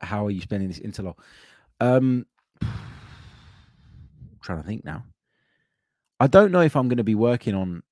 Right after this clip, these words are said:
one of the sort of lower league games. Um, I don't know, um, if I'm gonna be doing anything next, next Saturday, but for the time being this week,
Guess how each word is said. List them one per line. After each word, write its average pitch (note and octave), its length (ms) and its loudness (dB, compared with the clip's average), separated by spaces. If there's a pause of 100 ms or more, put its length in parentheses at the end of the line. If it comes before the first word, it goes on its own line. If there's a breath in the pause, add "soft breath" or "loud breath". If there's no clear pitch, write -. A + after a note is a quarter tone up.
(120)
one G#2 240 -2
of G2+ 120 -2
the F#2+ 300 -4
sort - 280 -8
of F#2+ 80 -4
lower G2+ 240 0
league G2 320 -2
games. A#2 540 -4 (320)
Um, F#2 560 -8 (1500)
I G2 60 -4
don't F#2+ 220 -2
know, F#2 200 -4 (340)
um, F2 380 -8
if G2 160 -14
I'm G2 100 -4
gonna F#2 180 -6
be F2+ 120 -8
doing G2 260 -8
anything F#2 420 -10
next, - 440 -14 (720 loud breath)
next A#2 260 -6
Saturday, A2+ 520 -2
but G2+ 200 -6
for A#2+ 100 -8
the G#2+ 80 -4
time B2+ 340 -2
being G#2 340 2
this G#2+ 240 -6
week, G#2 420 -6